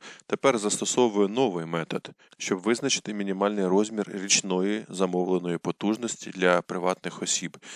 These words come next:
яким газопостачання, яким газопостачання припинено або виконується частково. З першого жовтня дві тисячі двадцять третього року під час визначення мінімальних обсягів річної замовленої потужності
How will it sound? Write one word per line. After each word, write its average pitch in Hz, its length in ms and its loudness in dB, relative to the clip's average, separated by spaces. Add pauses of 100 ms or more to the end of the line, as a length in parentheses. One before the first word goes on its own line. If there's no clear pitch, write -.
(200)
яким 104 300 -4
газопостачання, 98 1000 0 (220)
яким 101 280 -2
газопостачання 92 840 0
припинено 110 680 -6 (280)
або 104 420 0
виконується 101 800 0 (100)
частково. 82 640 -2 (460)
З - 80 -4
першого 117 400 2
жовтня 95 340 0
дві 92 100 -8
тисячі - 260 -4
двадцять 92 180 -10
третього 95 320 0
року 90 340 -6 (420)
під - 140 -4
час 110 380 4
визначення 92 560 2
мінімальних 90 720 -4
обсягів 87 600 -2
річної 90 360 2
замовленої 85 580 -2
потужності - 760 -4